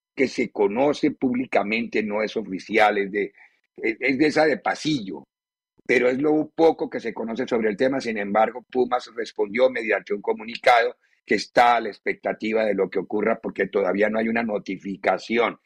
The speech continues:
ni de la fiscalía ni de ningún ente oficial para poder emprender o que haya alguna acusación legal directa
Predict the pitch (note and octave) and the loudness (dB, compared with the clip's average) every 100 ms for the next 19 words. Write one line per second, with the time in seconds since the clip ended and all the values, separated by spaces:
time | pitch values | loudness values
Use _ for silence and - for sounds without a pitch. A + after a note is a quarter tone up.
0 | _ _ G2 G#2 F#2+ F#2 F2 G2 - G2 | _ _ -2 2 2 0 -2 -6 0 0
1 | G#2 B2+ B2+ A2+ F#2+ F#2+ F#2 G#2+ A2 G#2 | 2 2 2 0 -4 -4 -2 0 -2 -2
2 | G#2+ F#2+ F#2 G#2 G2+ F#2 _ _ - G#2 | -4 -6 -2 4 4 2 _ _ 0 2
3 | G2+ - F#2+ F#2+ G2+ - - G#2+ G2 F#2+ | 2 -2 0 2 2 -2 -8 -8 -6 -8
4 | E2 D#2+ A#2+ A#2 F#2+ F2+ F2+ G2+ G#2 G2 | -8 2 2 2 -2 -2 -2 0 0 0
5 | G#2+ G2+ G2+ G2 F#2+ E2 - A2 A2 A2 | -6 -6 -4 -6 -6 -8 -2 0 0 -4
6 | G2+ A2 G#2+ G#2 A2+ A#2 A2+ G#2+ A2+ A#2+ | -4 0 0 0 4 4 2 -4 -2 -2
7 | G#2 - D#3 | -2 -2 -2